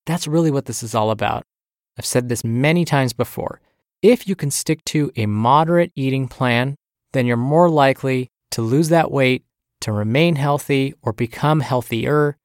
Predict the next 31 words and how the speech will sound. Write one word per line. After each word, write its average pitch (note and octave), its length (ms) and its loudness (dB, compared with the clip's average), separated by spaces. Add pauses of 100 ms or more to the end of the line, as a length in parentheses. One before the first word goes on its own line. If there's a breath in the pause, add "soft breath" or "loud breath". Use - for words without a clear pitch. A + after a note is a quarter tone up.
(400)
That's F3 240 2
really E3+ 220 4
what D3 120 0
it's C3 120 -2
all A#2+ 120 2
about. A2+ 260 -4 (220)
Can D3+ 280 -2
you F3 80 -4
stick - 300 -4 (100)
to B2 140 -6
a A2 60 -2
moderate A2+ 520 0
diet G#2+ 320 -6 (100)
for - 140 -6
most A#2+ 220 -4
of G#2+ 80 -8
your G#2+ 100 -6
life? - 320 -10 (840)
I D3+ 60 0
mentioned C4+ 300 0
at A3+ 60 -6
the C#3+ 80 0
top C#3 260 2
of B2 60 -6
the B2 80 -2
show G#2+ 280 -4
that A2 140 -2
I A#2+ 40 2
answer F3 340 0
your D#3+ 160 -2
questions C3 420 -4